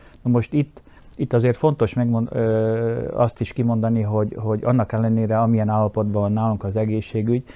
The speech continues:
diabetológiai szempontból nálunk, ami a világon van, azt lehet mondani, minden, minden gyógyszer megtalálható.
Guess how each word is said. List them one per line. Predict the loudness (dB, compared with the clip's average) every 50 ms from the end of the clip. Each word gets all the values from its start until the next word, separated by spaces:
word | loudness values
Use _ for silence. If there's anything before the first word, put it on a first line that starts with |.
| -20 -20 -10
diabetológiai | -4 0 4 4 4 6 4 2 0 0 0 0 2 0 0 0 0 0 0
szempontból | 0 0 0 0 0 0 0 0 2 2 2 4 4 4 6 6 4 0 -2 -10 -20 -20 -10
nálunk, | -6 -4 -2 -2 0 0 0 0 0 2 0 0 -2 -4 -4
ami | -4 -2 0 0 0
a | 0 -2
világon | 0 0 2 2 2 2 2 0 0 -2 -4 -2
van, | -2 -2 0 0 -2 -4 -6
azt | -4 -4 -4 -4 -4 -6
lehet | -8 -8 -6 -4
mondani, | -2 -2 0 0 0 -2 -2 -2
minden, | 0 0 0 0 -2 -2 -4 -6 -6 -2
minden | 0 0 0 2 0 0 0 0
gyógyszer | 0 0 -2 -2 -4 -8 -8
megtalálható. | -8 -8 -8 -8 -8 -6 -6 -6 -8 -10 -10 -10 -12 -12